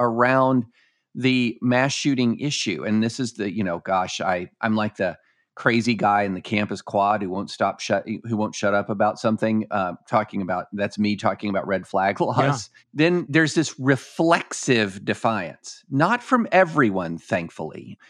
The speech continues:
Speaker 1: Rick Scott and Marco Rubio last year introduced bipartisan red flag legislation. There's some serious negotiation going on with Rep-, uh, with Senator Murphy right now, and,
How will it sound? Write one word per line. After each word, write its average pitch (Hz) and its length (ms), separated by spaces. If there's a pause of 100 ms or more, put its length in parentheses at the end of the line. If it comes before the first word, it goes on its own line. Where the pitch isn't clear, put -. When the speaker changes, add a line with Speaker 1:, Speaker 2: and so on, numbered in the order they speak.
(160)
Speaker 1:
Rick 131 160
Scott 120 300
and 113 80
Marco 110 280
Rubio 110 520
last 104 420
year 110 320
introduced 107 540
bipartisan 107 1040
red 107 220
flag 107 320
legislation. 104 720
There's 98 200
some 90 160
serious 120 720
negotiation 110 800
going 101 300
on 107 300
with 95 200 (560)
Rep-, - 240
uh, 95 180
with 101 140
Senator 107 340
Murphy 104 460
right 107 240
now, 110 260
and, 92 160